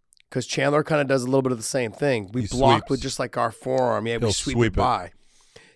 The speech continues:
Speaker 1: Yeah, so he sweeps it, and I was sweeping the same thing. Well, let me just tell you, by, like, the end of the first round, there was no more sweep. I was just taking it
Speaker 2: <laughs>
Speaker 1: because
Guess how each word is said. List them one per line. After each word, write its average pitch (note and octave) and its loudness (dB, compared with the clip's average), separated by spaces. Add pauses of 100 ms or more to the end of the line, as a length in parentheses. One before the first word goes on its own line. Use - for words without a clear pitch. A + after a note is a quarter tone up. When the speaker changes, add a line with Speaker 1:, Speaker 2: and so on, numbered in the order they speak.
Speaker 1:
Yeah, C#3+ 2
so C3+ -2
he C3+ 2
sweeps E3 2
it, F#3 2
and C#3+ -4
I C#3+ 4
was E3 4
sweeping D#3 -2
the C#3+ 0
same C#3+ -2
thing. A2 0 (360)
Well, C3+ 2
let D#3 4
me F#3 10
just G3 4
tell D#3+ 4
you, G3 8
by, D3+ 6
like, C#3+ 2
the C#3+ 2
end E3+ 4
of F#3+ 0
the F3 2
first D3+ 2
round, D#3 4 (260)
there - -2
was G#3+ 4
no G3 6
more F#3 4
sweep. D#3 -2 (380)
I - 0
was A#2 2
just C3 -6
taking D3 -2
it F#2+ -10 (360)
Speaker 2:
<laughs> A2 -6
Speaker 1:
because C#3 4